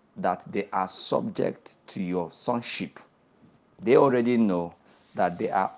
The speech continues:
subject to the authority of the priesthood by which you function. They know that. You see, because sickness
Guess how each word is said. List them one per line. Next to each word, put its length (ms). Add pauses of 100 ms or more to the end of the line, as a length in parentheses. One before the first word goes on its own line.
subject 680
to 240 (460)
the 140
authority 720 (100)
of 180
the 100
priesthood 600 (580)
by 240
which 560
you 120
function. 540 (520)
They 160
know 200
that. 320 (500)
You 80
see, 120
because 360
sickness 1000